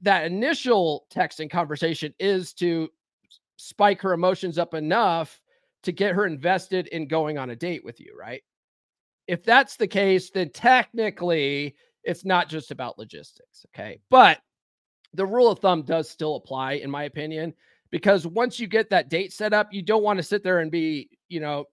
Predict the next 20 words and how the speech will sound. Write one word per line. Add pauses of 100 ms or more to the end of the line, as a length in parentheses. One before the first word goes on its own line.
(120)
jaw
jacking
on
a,
on
a,
on
a
text
conversation
for,
for
days
and
weeks
on
end,
right?
You
wanna